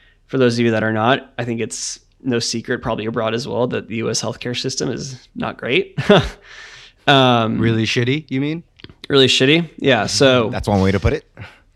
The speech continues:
Speaker 1: I agree that that is shitty, that it is hidden behind a paywall. Like, I'm never gonna argue that, and people should have access to healthcare, and especially just being able to see if that's something that can be easily reversible. Like, that's a human right, you know?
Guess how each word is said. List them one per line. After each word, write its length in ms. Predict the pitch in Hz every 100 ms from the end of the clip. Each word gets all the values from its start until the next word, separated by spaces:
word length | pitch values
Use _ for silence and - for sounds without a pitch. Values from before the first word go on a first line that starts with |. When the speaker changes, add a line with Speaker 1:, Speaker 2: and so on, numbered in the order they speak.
| _
Speaker 1:
I 80 | 165
agree 300 | 196 175 240
that 160 | 240 202
that 160 | 175
is 160 | 147 143
shitty, 500 | - 131 127 127 120
that 460 | 120 110 107 - _ _ _
it 140 | 139 120
is 200 | 127 -
hidden 200 | 127 127
behind 200 | 120 117
a 40 |
paywall. 340 | 117 117 123
Like, 180 | 117 110
I'm 120 | 110
never 200 | 139 165
gonna 120 | 160 147
argue 260 | 135 117
that, 260 | 113 110 104
and 160 | 104
people 240 | 101 - 117
should 280 | - 113 110
have 360 | 113 107 - - _ - - _ _ _ -
access 320 | 110 - 123
to 80 | 123
healthcare, 340 | 160 196 131
and 100 | 107
especially 360 | 110 - 208 196
just 180 | 151 -
being 140 | 151
able 220 | 139 131
to 80 | 117
see 340 | - 156 165
if 100 | 101
that's 160 | 113 117
something 180 | 120 127
that 40 |
can 100 | 120
be 80 | 113
easily 240 | 123 107
reversible. 400 | 104 95 135 -
Like, 140 | 127 110
that's 160 | 117
a 40 | 120
human 240 | 117 110
right, 220 | 120 117
you 80 | -
know? 260 | - 113